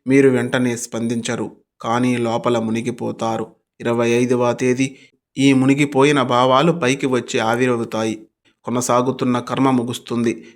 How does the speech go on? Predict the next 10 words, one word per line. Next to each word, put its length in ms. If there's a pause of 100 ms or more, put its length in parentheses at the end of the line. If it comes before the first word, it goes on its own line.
(120)
మీ 280
ఆత్మ 280
రీసెట్ 420
అవుతుంది. 600 (300)
ఈ 160
రోజు 280
మీ 220
అంతరంగంలో 720
జరిగే 360
మార్పులు. 540